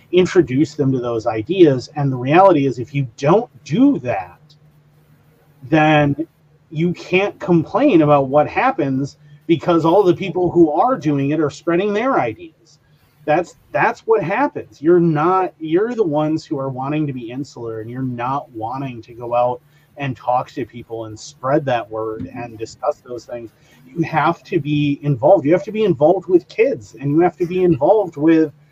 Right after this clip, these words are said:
teaching them, you know, the ideas of self-reliance, self-sufficiency, and, and independence.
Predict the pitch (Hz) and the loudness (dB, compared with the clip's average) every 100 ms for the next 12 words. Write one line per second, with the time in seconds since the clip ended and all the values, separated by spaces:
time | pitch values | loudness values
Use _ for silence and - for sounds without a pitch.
0 | _ _ _ _ _ _ - 175 190 - | _ _ _ _ _ _ -12 -10 -8 -4
1 | 208 175 139 - 120 135 127 127 147 135 | 2 4 4 2 2 2 0 -2 -2 0
2 | 147 147 120 147 185 - 135 - 147 160 | 2 2 4 4 4 2 -8 -4 -2 -2
3 | 160 131 139 147 147 143 143 - 135 - | -4 -4 -2 -4 -4 -4 -6 -6 -12 -6
4 | 160 165 156 - 156 147 147 147 139 135 | -4 0 -2 0 0 0 0 -2 -2 -6
5 | 131 127 139 139 143 135 - 147 202 127 | -6 -6 -6 -4 -2 -4 -6 -4 -2 -2
6 | 120 - | -4 -16